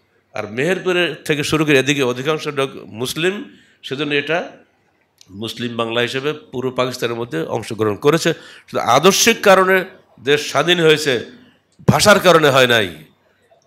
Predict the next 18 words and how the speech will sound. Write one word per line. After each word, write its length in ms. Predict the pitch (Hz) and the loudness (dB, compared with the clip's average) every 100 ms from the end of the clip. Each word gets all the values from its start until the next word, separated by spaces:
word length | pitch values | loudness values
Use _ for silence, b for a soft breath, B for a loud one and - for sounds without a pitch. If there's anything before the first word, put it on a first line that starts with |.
| _ | _
যদি 140 | 120 127 | -8 -8
ভাষার 340 | - 131 185 | -6 2 2
কারণে 260 | 170 165 156 | 4 4 6
হইতো, 500 | 147 156 180 180 b b b | 6 6 4 4 b b b
তা 80 | - | -8
পশ্চিম 480 | 127 151 151 151 143 | 0 0 2 -2 0
বাংলায়ও 440 | 127 135 139 175 | 0 2 4 4
লোক 200 | 180 175 | 6 2
বাংলায় 300 | 143 151 160 156 | 4 2 4 4
কথা 180 | 165 | 4
বলে, 320 | 170 180 202 - b b b _ _ _ - | 4 4 2 -2 b b b _ _ _ -6
আমাদের 600 | 120 151 156 156 - - - | 2 4 4 2 0 -6 -6
পূর্ববঙ্গের 460 | 151 147 147 143 | -2 2 2 2
লোকেরা 280 | 135 135 160 | -2 -4 -4
আমরা 140 | 160 | -6
বাংলায় 340 | 156 170 160 123 | -8 -8 -8 -8
কথা 200 | 107 104 | -10 -12
বলি। 220 | 98 98 | -12 -14